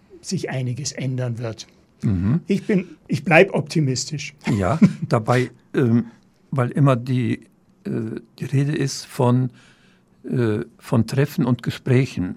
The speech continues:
Speaker 2: Aber ist es dann wirklich so, dass, äh, verlangt wird von, äh, den Leuten, die ein Lobbyregister wollen, dass jedes Telefonat dann aufgeschrieben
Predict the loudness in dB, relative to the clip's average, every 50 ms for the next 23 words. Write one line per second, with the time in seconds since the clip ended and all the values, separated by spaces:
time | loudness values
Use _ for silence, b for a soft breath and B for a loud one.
0 | -8 -6 -4 -2 0 0 -2 -2 b b b b b b b _ -6 -4 -4 -4
1 | -6 -4 -2 0 0 0 0 -2 -4 -6 -6 -4 -2 -2 -2 0 0 -2 -4 -4
2 | -6 -10 -14 -16 _ _ _ _ _ _ _ _ _ _ _ _ _ -4 -4 -4
3 | -4 -6 -6 -4 -2 0 2 2 0 0 -2 -2 -2 -2 -2 -4 -8 B B B
4 | B B B B B B B B B B _ -8 -2 0 0 2 2 2 2 2
5 | 0 0 -2 -4 -6 -6 -2 0 0 0 0 -2 -6 -8 _ 0 2 2 2 2
6 | 0 0 -2 0 0 0 0 0 -2 -2 -4 -6 -10 -12 -10 -6 -4 -2 -2 -2
7 | -2 -2 -2 -2 -2 -6 -6 -4 -4 -4 -2 0 0 0 2 0 0 -2 -4 -4
8 | -8 -6 -4 -4 -2 0 -2 -4 -4 -4 -4 -2 -2 -4 -2 -2 0 2 2 2
9 | 0 -2 -4 -10 -18 B B B B B B B B B B _ _ 0 0 0
10 | 0 0 -2 -4 -6 -6 -6 -8 -10 -8 -6 -2 -2 0 0 0 0 -2 -2